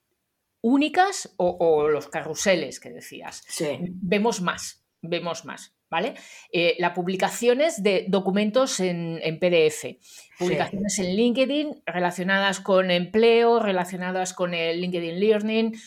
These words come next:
Speaker 1: mm,
Speaker 2: Sí.
Speaker 1: los anuncios, todo esto, todo esto están
Speaker 2: Se ve más.
Speaker 1: empezando a verse más. Es decir,
Speaker 2: Claro.
Speaker 1: es un contenido mucho más variado de lo que teníamos anteriormente, en el que prácticamente es,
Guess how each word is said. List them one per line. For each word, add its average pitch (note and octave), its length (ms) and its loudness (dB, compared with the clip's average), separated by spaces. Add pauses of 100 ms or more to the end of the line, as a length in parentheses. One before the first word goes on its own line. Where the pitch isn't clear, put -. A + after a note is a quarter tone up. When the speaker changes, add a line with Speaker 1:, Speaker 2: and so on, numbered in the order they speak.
(220)
Speaker 1:
mm, F3 200 -2
Speaker 2:
Sí. E3 120 -8
Speaker 1:
los E3 180 -2
anuncios, A3 800 2
todo A3+ 220 6
esto, B3+ 320 -2
todo G#3 220 0
esto B3 380 -4 (120)
están G3 320 0
Speaker 2:
Se G#3 80 2
ve G3+ 80 2
más. - 80 0
Speaker 1:
empezando G#3 360 2
a F#3 60 6
verse F#3 260 0
más. D3 240 -6
Es E3+ 100 -6
decir, E3 360 -2
Speaker 2:
Claro. A#2+ 340 -8
Speaker 1:
es G3 180 2
un A3+ 120 4
contenido A3 600 2
mucho G#3+ 500 6
más F3 160 -4
variado E3+ 560 2
de F3+ 100 -2
lo D#3+ 80 2
que E3 100 0
teníamos D#3 460 -4
anteriormente, D#3 680 -2
en E3 80 -2
el D3+ 100 -4
que D3+ 120 -2
prácticamente D#3+ 720 -4
es, D#3 140 -6